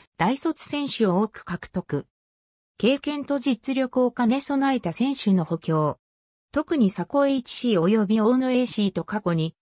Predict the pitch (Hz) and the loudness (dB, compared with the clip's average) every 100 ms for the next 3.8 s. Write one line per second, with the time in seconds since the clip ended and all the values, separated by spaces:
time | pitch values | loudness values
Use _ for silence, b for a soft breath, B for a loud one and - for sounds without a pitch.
0 | _ - 277 311 220 202 254 214 254 214 | _ -2 0 2 2 2 2 2 2 2
1 | 175 165 247 - 262 262 - 277 254 226 | 2 2 0 0 0 0 0 0 2 2
2 | 196 170 202 220 202 247 247 - 196 175 | 2 2 2 0 0 0 0 -2 -4 -2
3 | 165 156 147 185 214 196 - 139 | 0 0 0 0 2 0 -2 -8